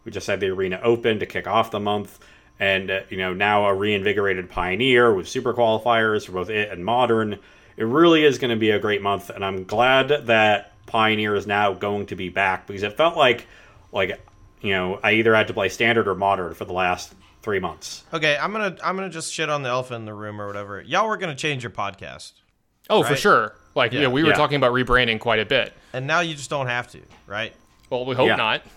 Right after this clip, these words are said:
Speaker 2: Okay, yeah, I mean, at least, at least until they fucking print the next set and, like, four cards break the format again or whatever, you know?
Speaker 1: <laughs> Yeah.
Speaker 2: Like,
Speaker 1: We, we
Speaker 2: there
Speaker 1: have at least a month of fun.
Speaker 2: I wanna be very clear. Theros Beyond Death ruined a lot of formats, right? Like,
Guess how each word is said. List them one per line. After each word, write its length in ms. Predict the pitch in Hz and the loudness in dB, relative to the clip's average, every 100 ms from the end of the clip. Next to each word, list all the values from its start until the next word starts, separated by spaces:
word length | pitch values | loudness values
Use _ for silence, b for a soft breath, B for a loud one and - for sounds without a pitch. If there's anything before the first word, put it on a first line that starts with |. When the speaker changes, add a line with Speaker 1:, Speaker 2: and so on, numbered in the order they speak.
| - 156 | -14 -10
Speaker 2:
Okay, 420 | 135 120 101 80 _ | -8 -8 -10 -14 _
yeah, 320 | - 117 92 76 | -12 -10 -10 -10
I 40 | |
mean, 240 | 139 139 143 | -10 -8 -8
at 140 | 156 | -8
least, 280 | 175 165 165 | -8 -8 -8
at 80 | 175 | -6
least 220 | 220 208 | -6 -8
until 320 | 165 196 190 | -6 -6 -4
they 160 | 175 147 | -4 -4
fucking 480 | 170 151 156 143 127 | -6 -6 -6 -10 -8
print 260 | 151 139 | -6 -6
the 80 | 135 | -6
next 260 | 127 117 - | -8 -8 -10
set 300 | 113 110 101 | -8 -8 -10
and, 160 | 113 | -10
like, 240 | 107 95 - | -10 -12 -14
four 220 | 120 110 | -14 -12
cards 320 | 107 104 101 | -8 -8 -10
break 300 | 104 107 104 | -14 -14 -14
the 40 | |
format 440 | 98 98 104 95 82 | -18 -14 -12 -12 -12
again 300 | 85 90 85 | -14 -14 -14
or 80 | 82 | -16
whatever, 400 | 80 80 85 82 | -18 -18 -20 -16
you 80 | - | -8
know? 460 | 139 - 156 151 127 | -6 -4 -2 -4 2
Speaker 1:
<laughs> 40 | |
Yeah. 220 | 143 104 - | 4 4 0
Speaker 2:
Like, 220 | 170 143 - | -4 0 2
Speaker 1:
We, 80 | 139 | 4
we 140 | 165 | 8
Speaker 2:
there 80 | 214 | 10
Speaker 1:
have 80 | 226 | 10
at 100 | 180 | 8
least 300 | 226 208 190 | 8 8 6
a 40 | |
month 280 | 170 156 147 | 6 6 4
of 120 | 135 | 4
fun. 300 | 139 117 87 - _ - | 6 4 2 -10 _ -2
Speaker 2:
I 80 | 226 | 0
wanna 140 | 285 | 0
be 140 | 247 233 | -2 -2
very 220 | 233 202 | -2 -2
clear. 320 | - 170 113 | -4 -4 -4
Theros 420 | - 220 233 233 | -2 0 0 -2
Beyond 300 | 196 185 165 | 0 0 0
Death 240 | 147 143 - | -2 -4 -6
ruined 560 | 123 147 139 131 117 - _ _ 117 | -8 -4 -4 -6 -10 -16 _ _ -8
a 80 | |
lot 300 | 113 127 123 | -4 0 0
of 120 | 120 - | 0 -6
formats, 640 | 101 87 82 - - - _ | -10 -10 -14 -12 -14 -14 _
right? 340 | - 123 135 - | -6 -4 -4 -8
Like, 260 | 120 123 | -10 -10